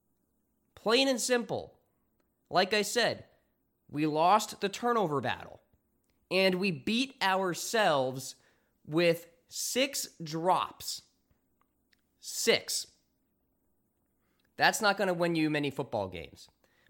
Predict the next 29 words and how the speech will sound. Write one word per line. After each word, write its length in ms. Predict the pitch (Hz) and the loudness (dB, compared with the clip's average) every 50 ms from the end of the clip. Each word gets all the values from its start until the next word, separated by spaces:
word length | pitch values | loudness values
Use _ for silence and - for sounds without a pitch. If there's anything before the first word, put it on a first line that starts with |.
| _ - | _ 2
By 80 | 160 160 | 2 2
the 80 | 151 | 4
way, 300 | 151 151 131 110 - - - | 4 4 4 2 2 -2 -4
remember, 420 | 151 151 180 202 196 156 143 143 | -2 0 2 2 4 4 4 4
I 140 | 110 143 156 | 4 4 4
said 340 | 151 - - 180 156 139 131 | 2 2 0 0 0 0 0
this 220 | 190 190 - - | -2 -4 -2 -2
was 200 | 180 180 156 147 | -4 -4 -2 -2
the 140 | 156 185 175 | -2 -2 -2
worst 600 | 151 143 151 185 208 226 233 226 - - - - | -4 -2 0 2 2 2 2 0 -4 -8 -14 -12
case 360 | - - 208 196 208 196 - | -6 -2 -2 0 0 -2 -4
scenario 1120 | - - - 202 190 180 180 180 175 180 180 175 175 156 143 131 117 110 107 104 101 - - _ _ _ _ _ _ _ _ _ _ - | -6 -4 -2 -2 -2 0 2 4 4 4 4 4 2 2 2 0 0 0 -2 -2 -4 -6 -10 _ _ _ _ _ _ _ _ _ _ -2
for 320 | - 180 175 190 196 202 196 | 2 4 6 6 6 6 4
the 100 | 185 196 | 2 -2
Ravens 840 | 170 170 196 190 185 180 156 135 151 143 135 135 139 135 127 - - - _ _ _ _ - | -2 0 2 4 4 4 4 2 2 0 2 0 -2 -4 -4 -8 -10 -14 _ _ _ _ -2
during 300 | 156 165 165 170 170 165 | 2 2 4 4 4 2
the 120 | 160 170 165 | 2 2 2
divisional 640 | 139 147 131 127 156 156 139 143 139 139 139 135 120 | 2 0 0 2 2 2 2 0 0 0 0 0 2
round 320 | 131 120 101 - - - - - - _ _ _ _ _ _ _ _ _ _ _ _ _ _ _ _ _ _ _ _ _ _ _ _ _ _ - | 2 2 2 0 -2 -8 -18 -20 -20 _ _ _ _ _ _ _ _ _ _ _ _ _ _ _ _ _ _ _ _ _ _ _ _ _ _ -8
to 100 | 170 - | -8 -4
play 240 | - 165 160 156 | 0 2 4 4
the 100 | 139 135 | 2 2
Tennessee 400 | 131 - 147 131 120 - - 127 | -2 -4 -4 -4 -4 -4 -6 -8
Titans. 600 | 101 - 131 110 - - - - - - - - - _ _ _ _ _ _ _ _ _ _ _ _ _ _ _ _ _ _ _ _ - | -6 -6 -4 -6 -6 -6 -10 -16 -16 -16 -16 -16 -16 _ _ _ _ _ _ _ _ _ _ _ _ _ _ _ _ _ _ _ _ -18
Riding 500 | - 92 101 104 113 131 151 170 185 175 | -10 -4 0 2 2 2 2 2 0 2
high 420 | 165 165 160 160 160 160 160 160 147 | 4 6 6 8 8 8 6 6 6
off 260 | 147 151 151 - - | 6 6 6 4 2
that 240 | 160 147 147 - - | 2 2 2 2 0
win 440 | 139 147 143 143 139 139 139 135 | -2 0 0 2 0 0 -2 -4